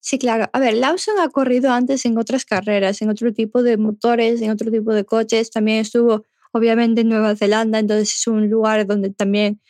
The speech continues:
hay muchas carreras de velocidad con coches tipo el,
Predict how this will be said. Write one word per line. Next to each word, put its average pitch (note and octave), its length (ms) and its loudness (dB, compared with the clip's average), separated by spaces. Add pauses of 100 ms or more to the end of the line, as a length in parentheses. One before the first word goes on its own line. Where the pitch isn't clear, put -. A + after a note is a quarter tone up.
(340)
hay A#3 140 0
muchas A3 760 0
carreras A3 460 -2
de A3 160 2
velocidad G#3 500 -2
con G3 180 -2
coches G3 460 -4
tipo G3 280 -4
el, F#3+ 120 -2